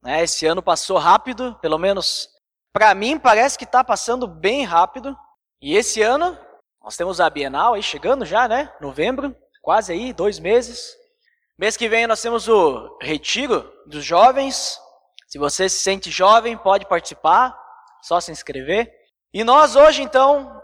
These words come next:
vamos conversar sobre algo que faz parte da nossa vida, né?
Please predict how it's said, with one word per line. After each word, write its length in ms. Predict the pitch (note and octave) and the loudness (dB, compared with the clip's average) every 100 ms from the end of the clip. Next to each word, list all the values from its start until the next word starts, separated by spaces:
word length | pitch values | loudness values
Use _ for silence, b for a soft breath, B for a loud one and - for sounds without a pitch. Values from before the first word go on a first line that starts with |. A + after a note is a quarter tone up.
| - | -4
vamos 300 | F#3+ B3+ C4 | -2 0 -2
conversar 800 | - C4 A3+ G3 - G#3+ A#3+ A#3 | 0 2 2 0 0 2 2 0
sobre 720 | - B3 A#3 A#3 A#3+ A3+ F#3+ _ _ _ _ | -2 -2 0 0 -2 -4 -6 _ _ _ _
algo 1120 | - F3 A#3+ A#3+ G3+ A#3 A3 F#3 D#3+ C#3 G#2+ F#2 _ _ _ _ | -2 2 2 2 -2 0 2 2 2 -2 -6 -16 _ _ _ _
que 80 | - | -2
faz 200 | D#4 - | 0 2
parte 360 | C4+ B3+ B3 | 2 2 0
da 160 | A3 A3 | -2 0
nossa 320 | G#3+ G3+ G#3 | 0 0 -4
vida, 300 | D#3 C3+ - _ _ _ _ | -4 -10 -14 _ _ _ _
né? 380 | - C#3+ E3+ F#3+ | -12 -4 -4 -4